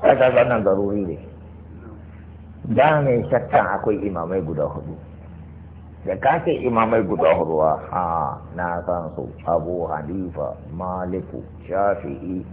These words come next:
Ahmad bin Hanbali, rahimahumullah. Haka daruri. Kuma yaƙini ne. Wa wujudu Makkah, samuwar Makka. Mutum nawa suka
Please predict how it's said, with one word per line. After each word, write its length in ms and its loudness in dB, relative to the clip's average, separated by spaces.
Ahmad 480 -2
bin 160 -4
Hanbali, 720 -6
rahimahumullah. 1120 -4
Haka 320 6
daruri. 400 4
Kuma 240 10
yaƙini 560 6
ne. 80 0
Wa 160 6
wujudu 480 8
Makkah, 720 6
samuwar 400 8
Makka. 480 2
Mutum 400 4
nawa 280 8
suka 200 2